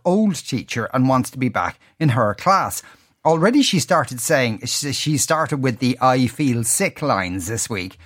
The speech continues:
when I tried to wake her up for school. Her school is very small, so I don't have the option for her to switch class. Moving school seems dramatic,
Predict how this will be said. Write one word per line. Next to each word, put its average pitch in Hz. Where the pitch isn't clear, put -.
when 139
I 135
tried 135
to 117
wake 123
her 107
up 101
for 120
school. 123
Her 175
school 269
is 190
very 147
small, 117
so 170
I 170
don't 185
have 170
the 127
option 135
for 113
her 117
to 117
switch -
class. 151
Moving 175
school 110
seems 135
dramatic, 151